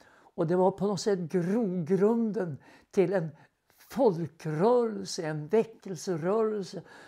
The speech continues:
som ber-, berörde hela Sverige.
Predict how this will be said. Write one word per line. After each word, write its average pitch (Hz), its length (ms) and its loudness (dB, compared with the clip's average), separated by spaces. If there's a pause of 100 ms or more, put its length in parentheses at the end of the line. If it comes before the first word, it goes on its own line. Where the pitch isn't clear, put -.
som 196 280 -2
ber-, 208 260 0 (220)
berörde 165 560 2
hela 185 400 -2
Sverige. 226 720 0